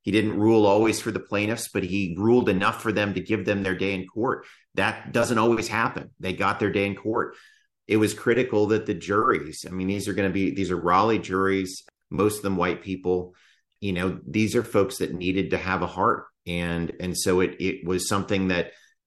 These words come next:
you know, Mona and the trial lawyer, Mike Keskey, that she brought in to handle the trial action.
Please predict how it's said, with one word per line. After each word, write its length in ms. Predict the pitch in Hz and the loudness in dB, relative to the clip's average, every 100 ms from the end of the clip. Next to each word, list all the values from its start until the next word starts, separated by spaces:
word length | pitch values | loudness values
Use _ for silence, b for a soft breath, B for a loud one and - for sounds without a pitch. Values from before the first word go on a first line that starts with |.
| _ _ - | _ _ -4
you 80 | |
know, 240 | 85 87 95 | 0 0 0
Mona 480 | 92 95 101 98 90 | 2 2 4 2 0
and 280 | 92 87 - | -2 -6 -2
the 220 | 87 85 | -2 -2
trial 320 | - 101 98 | -2 0 2
lawyer, 340 | 98 95 92 87 | 4 2 2 0
Mike 300 | 90 92 - | 0 -2 -4
Keskey, 440 | 95 - 95 92 | -4 -4 -4 -2
that 140 | 87 | -4
she 140 | - 95 | -4 -4
brought 320 | 87 95 92 | 0 2 2
in 160 | 90 - | -2 -6
to 100 | 98 | -6
handle 380 | 95 90 90 | -4 0 0
the 120 | 87 85 | 0 -2
trial 460 | - 107 104 87 | 0 0 2 2
action. 640 | 85 85 - 90 82 80 | 0 -2 -6 -6 -6 -10